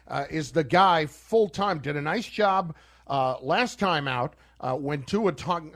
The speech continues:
uh, when Tua got hurt for the second consecutive game. But are they good enough to sustain that loss? And what that means is Teddy just has to come in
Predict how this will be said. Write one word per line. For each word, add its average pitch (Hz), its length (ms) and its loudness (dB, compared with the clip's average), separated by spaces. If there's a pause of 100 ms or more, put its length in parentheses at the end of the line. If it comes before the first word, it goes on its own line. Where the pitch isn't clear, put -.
uh, 143 60 -2
when 139 180 -6
Tua 202 220 0
got 165 160 4
hurt 185 260 0
for - 80 -6
the 160 100 -6
second 143 360 -4
consecutive 139 580 -6
game. 127 380 -6 (320)
But 147 400 2 (400)
are 220 240 6
they 196 220 0
good 190 260 4
enough 165 380 2
to 160 120 -4
sustain 180 680 -6 (200)
that 165 280 -4
loss? 160 460 2
And 147 420 -4 (720)
what 160 220 -2
that 196 240 2
means 220 340 -2
is 135 420 -4 (380)
Teddy 285 300 0
just 202 300 -2
has 214 160 -2
to 185 100 -8
come 208 320 -2
in 180 360 -6